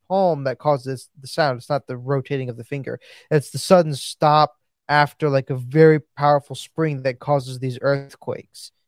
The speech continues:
And we have no, I, I would be beyond astounded if there was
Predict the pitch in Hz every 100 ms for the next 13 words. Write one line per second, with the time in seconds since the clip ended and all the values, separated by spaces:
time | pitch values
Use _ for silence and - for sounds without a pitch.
0 | _ _ _ 151 147 131 170 143 147 127
1 | 139 139 147 156 156 139 143 143 - 139
2 | 147 139 123 147 135 127 _ _ _ 131
3 | 147 147 139 147 156 135 - - 131 127
4 | 127 120 - _ _ _ - 143 123 139
5 | 139